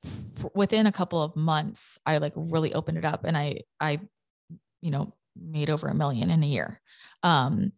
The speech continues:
so it's like, I had, you know, made, I had a seven figure year before I was twenty-five, which is, I think, pretty good, right? <laughs> For, like, someone, like,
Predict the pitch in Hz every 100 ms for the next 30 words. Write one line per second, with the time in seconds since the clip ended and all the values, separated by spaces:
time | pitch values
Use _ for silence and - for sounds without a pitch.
0 | _ _ _ - 190 160 156 - 143 147
1 | - _ _ - 165 170 170 156 175 214
2 | _ 190 185 151 151 151 175 160 - 180
3 | 175 151 - 160 185 180 170 160 151 160
4 | 254 190 190 214 175 175 175 170 160 -
5 | 160 156 - - 139 196 - - _ _
6 | _ 202 208 - 202 - _ - 202 214
7 | 240 226 - 233 214 370 185 196 190 220
8 | 302 285 240 226 226 - 302 247 247 240
9 | 381 233 311